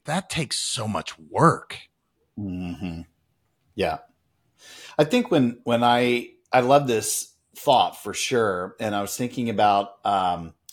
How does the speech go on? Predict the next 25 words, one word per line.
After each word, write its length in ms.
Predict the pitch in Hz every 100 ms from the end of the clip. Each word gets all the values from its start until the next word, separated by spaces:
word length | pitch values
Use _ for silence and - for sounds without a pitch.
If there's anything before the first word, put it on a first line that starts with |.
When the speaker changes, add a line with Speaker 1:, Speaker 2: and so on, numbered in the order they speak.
| -
Speaker 2:
social 400 | - 131 123 110
media. 500 | 110 113 101 82 80
I 40 |
mean, 220 | 95 101
and 200 | 104 101
Brant, 340 | 104 117 117 110
maybe 240 | 117 110
you 160 | 107 104
were 120 | 101
alluding 460 | 98 104 107 101
a 40 | 95
little 200 | 104 107
bit 220 | 95 87
to 100 | 98
this 240 | 92 87
as 80 | 90
well. 560 | 87 101 95 85 82 - _ _ _ _ _ _ _
You 160 | 131 127
know, 140 | 123
it, 120 | 123 139
it, 160 | 139
it 160 | 135 131
probably 360 | 165 165 165 135
has 160 | 110
made, 580 | 123 127 127 123 120 120